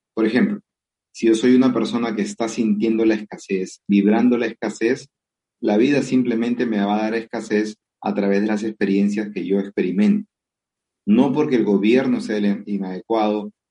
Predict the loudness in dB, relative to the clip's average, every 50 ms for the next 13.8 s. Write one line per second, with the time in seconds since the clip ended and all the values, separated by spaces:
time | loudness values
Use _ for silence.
0 | _ -2 0 0 0 0 0 -2 -2 -2 -2 -2 -2 -2 -2 -4 -6 -8 _ -8
1 | -8 -6 -4 -2 0 0 0 0 -2 -2 -2 -4 -6 -6 -4 -2 0 2 4 4
2 | 2 2 -2 -6 -4 -4 -2 -2 0 -2 -2 -4 -6 -8 -12 _ _ _ _ -8
3 | -6 -4 -4 -4 -2 0 0 0 0 0 -4 -8 -8 -8 -6 -4 -4 -4 -2 -4
4 | -4 -6 -8 -12 _ _ -10 -4 -2 0 0 0 0 0 0 0 2 0 0 -4
5 | -6 -12 -14 _ _ _ _ -14 -8 -6 -4 -2 -2 -2 -2 -2 -2 0 0 0
6 | 0 0 -2 0 2 2 2 2 2 0 0 -2 -2 -4 -6 -10 _ -8 -6 -4
7 | -4 -4 -6 -8 -8 -6 -4 -2 -2 0 2 2 4 4 4 2 0 -2 -4 -8
8 | -4 -2 0 0 2 2 0 0 -2 -6 -8 -10 -12 -8 _ -2 -2 -2 -4 -8
9 | -16 _ -20 _ _ _ _ _ _ _ _ _ _ _ _ _ _ _ _ _
10 | -10 -10 -6 -2 -2 0 0 0 -2 -2 -2 -2 -2 -2 -2 -2 0 0 0 0
11 | -2 -4 -6 -6 -8 -8 -4 -4 -4 -4 -6 -10 -12 -14 -14 -14 -16 _ _ _
12 | _ _ _ _ _ _ -4 -4 -2 -2 -2 0 2 2 2 4 4 2 2 2
13 | 0 0 -2 -2 0 -2 -4 -4 -4 -6 -8 -8 -10 -14 _